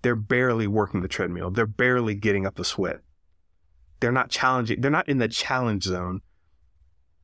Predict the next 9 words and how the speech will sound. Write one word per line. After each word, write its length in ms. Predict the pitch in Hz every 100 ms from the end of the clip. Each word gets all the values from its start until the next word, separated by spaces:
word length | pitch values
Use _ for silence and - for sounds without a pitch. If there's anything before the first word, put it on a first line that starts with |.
| _ _
They're 160 | - 131
just 240 | 131 123
in 140 | 127 117
the, 200 | 107 104 _ _ _ _ _ -
"I 140 | 127
don't 180 | 123 107
want 240 | 110 113
to 140 | - 107
be 400 | 113 104 101